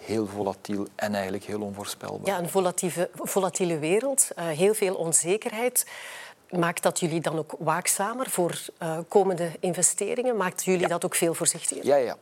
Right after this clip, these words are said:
Speaker 1: Zitten we terug bij het begin van het verhaal, die lagere schuldgraden,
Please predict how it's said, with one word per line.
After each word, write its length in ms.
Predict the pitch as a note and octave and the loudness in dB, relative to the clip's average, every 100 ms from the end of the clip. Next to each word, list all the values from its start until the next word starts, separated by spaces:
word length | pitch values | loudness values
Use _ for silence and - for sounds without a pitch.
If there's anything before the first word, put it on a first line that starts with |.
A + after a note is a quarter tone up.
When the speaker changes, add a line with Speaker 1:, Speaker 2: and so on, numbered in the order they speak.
| - | -10
Speaker 1:
Zitten 240 | - - A#2+ | -6 -2 2
we 60 | |
terug 140 | F#3 D3+ | 4 6
bij 100 | A2+ | 4
het 80 | |
begin 220 | G2+ A2+ D#3+ | 4 2 4
van 120 | G3+ | 4
het 80 | F#3+ | 4
verhaal, 420 | F3 E3 F#3 F#3 | 2 4 4 4
die 120 | C3 | 4
lagere 300 | A#2 G#2+ G#2+ | 6 4 2
schuldgraden, 680 | - B2+ C3 C#3 C#3 F#3 | -2 0 2 4 4 2